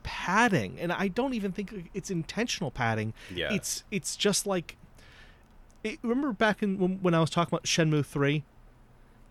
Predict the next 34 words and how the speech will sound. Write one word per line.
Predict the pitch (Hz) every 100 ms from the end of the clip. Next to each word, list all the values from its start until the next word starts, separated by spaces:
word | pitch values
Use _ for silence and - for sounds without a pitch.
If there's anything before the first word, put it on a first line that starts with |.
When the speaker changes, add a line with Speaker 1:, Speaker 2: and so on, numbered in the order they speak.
| -
Speaker 1:
and | 147 156 175
talked | 165 -
about | 151 147 131
him | 139 135
Speaker 2:
Mm-hmm. | 143
Speaker 1:
having, | 135 131 131 -
you | 156 127
know, | 120
um, | 127 120 120
I | 120
can't | - 135
remember | 110
the, | 110 107
the | 117
developer's | 104 113 113 107
Speaker 2:
I | 117 113
Speaker 1:
name | 107
now. | 104 98
Speaker 2:
see. | 98 78 73 76 - - - - - -
Speaker 1:
Yeah, | 202 160 143 123 127
but | 151 170
him | 165 180 165
having | 160 160
basically | 151 147 147 143
lived | 139 135
in | 143
a | 139
world | 131 135
where | 127 131 120
he | 143 147
hadn't | 143 139
played | 147 127
a |
single | - 139 135